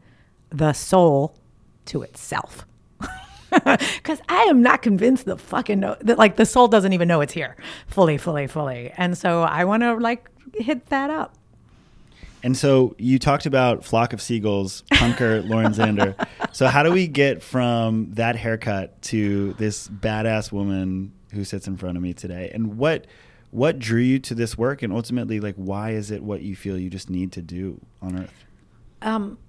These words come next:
Speaker 1: so I was an environmentalist. Like, I really was. Like, uh, so back when, you know, so I'm forty-nine. Right? And I, I'm enjoying being my age and heading for fifty.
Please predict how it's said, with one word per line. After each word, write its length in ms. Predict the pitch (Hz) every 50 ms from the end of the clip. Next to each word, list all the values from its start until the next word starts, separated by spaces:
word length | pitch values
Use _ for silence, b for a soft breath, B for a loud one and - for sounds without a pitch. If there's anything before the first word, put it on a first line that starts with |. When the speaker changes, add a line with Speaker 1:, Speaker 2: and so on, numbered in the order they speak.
| _ _ _ _ _ _ -
Speaker 1:
so 160 | - - 262
I 80 | 233
was 140 | 233 254 240
an 100 | 277 294 302
environmentalist. 720 | 254 240 254 254 240 196 185 180 165 147 - - - - - - _ _ _ _ - - - _ _ _ - _ _ _ _ _ - - - -
Like, 220 | 214 208 202 214
I 20 |
really 300 | 214 220 247 262 233 208
was. 280 | 185 160 123 120 - -
Like, 220 | - 160 151 - - -
uh, 100 | 196 -
so 220 | 185 - 208 190
back 680 | 185 185 214 208 214 220 233 247 240 - - - - _ _
when, 420 | 190 180 180 180 180 175 170 170 -
you 100 | - 208
know, 80 | 170 147
so 160 | - - 202
I'm 160 | 190 208 220
forty-nine. 800 | 208 - - 208 185 170 160 147 123 117 120 117 110 113 - 131 - B B B B B B B B B B
Right? 320 | 147 135 139 143 139 143 -
And 120 | 160 156 151
I, 240 | 151 156 156 160 151
I'm 200 | - 156 165 165
enjoying 580 | 165 175 180 151 160 220 220 220 202 190 175 165
being 340 | 143 170 151 151 147 151 151
my 120 | 147 139 139
age 320 | 131 123 127 120 110 -
and 100 | 143 147
heading 300 | 117 - 151 139 139 151
for 160 | - - -
fifty. 640 | 151 - - - - - - - - - - 147 B